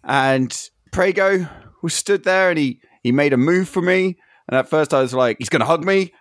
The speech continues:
And then he didn't. And then whoosh, I was teleported. And I was teleported to basically the sea. Hence this, as Nix points, as he stands back up from the water, he points head down to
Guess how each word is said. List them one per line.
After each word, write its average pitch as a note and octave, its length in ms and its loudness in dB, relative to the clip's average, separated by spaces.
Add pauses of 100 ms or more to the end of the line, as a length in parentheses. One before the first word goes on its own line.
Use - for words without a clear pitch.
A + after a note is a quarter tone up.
And A#2+ 120 0
then A#2 100 2
he B2 60 0
didn't. F3+ 420 -2 (360)
And B2+ 140 2
then B2 300 2
whoosh, F3 460 -2 (120)
I B2+ 60 2
was B2+ 140 0
teleported. E3+ 640 0 (440)
And C3 280 0
I C3+ 40 2
was C3+ 120 -2
teleported D#3+ 500 0
to D#3 240 -2 (240)
basically F3 760 0
the F#3+ 200 -2
sea. E3 460 -2 (260)
Hence G3 360 -2
this, A3 420 -4
as - 400 -8
Nix A2 260 -6
points, - 480 -6
as G#2 100 -6
he - 40 -8
stands G#2+ 300 -2
back G2 240 -4
up G2+ 160 -4
from G#2 160 -6
the G#2 80 -4
water, G2+ 340 -4
he G2+ 80 -2
points G2+ 380 -4
head F#2 340 -4 (460)
down G2 280 -2
to G2 180 -6